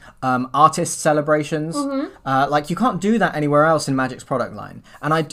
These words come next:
Speaker 1: I do like those
Speaker 2: They are
Speaker 1: for the people that buy
Speaker 2: priced
Speaker 1: them.
Speaker 2: really expensively,
Speaker 1: Oh,
Speaker 2: though.
Speaker 1: oh yeah. They're, they're, they're, they're, they're, but
Speaker 2: And
Speaker 1: they're
Speaker 2: the
Speaker 1: not for you.
Speaker 2: packaging. And the
Speaker 1: Like,
Speaker 2: packaging upsets me.
Speaker 1: yeah,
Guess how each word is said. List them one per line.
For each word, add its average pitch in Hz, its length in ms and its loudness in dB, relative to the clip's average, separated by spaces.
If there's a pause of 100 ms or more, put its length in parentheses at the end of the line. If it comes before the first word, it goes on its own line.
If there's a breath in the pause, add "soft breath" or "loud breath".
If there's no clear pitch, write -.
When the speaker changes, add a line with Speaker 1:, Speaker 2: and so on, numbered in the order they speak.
Speaker 1:
I 165 80 4
do 214 160 0
like 190 300 0
those 214 300 0
Speaker 2:
They 311 100 -14
are 359 140 -14
Speaker 1:
for 175 140 6
the 165 60 2
people 160 240 0
that 143 80 -4
buy 139 60 -4
Speaker 2:
priced 151 300 0
Speaker 1:
them. - 40 -8
Speaker 2:
really 180 220 -12
expensively, - 720 -20
Speaker 1:
Oh, 240 100 2
Speaker 2:
though. 254 80 -2
Speaker 1:
oh 285 120 8
yeah. 202 260 2
They're, 180 200 0
they're, 208 200 4
they're, 202 360 2
they're, 196 360 2 (160)
they're, 175 160 -4
but 202 160 2
Speaker 2:
And 294 120 8
Speaker 1:
they're 233 80 6
Speaker 2:
the - 60 -6
Speaker 1:
not 269 100 2
for 208 140 6
you. 202 140 0
Speaker 2:
packaging. - 260 -8 (220)
And 214 100 -12
the 240 60 -4
Speaker 1:
Like, 147 100 0
Speaker 2:
packaging 208 320 -16
upsets - 420 -20
me. - 120 -20
Speaker 1:
yeah, 180 320 0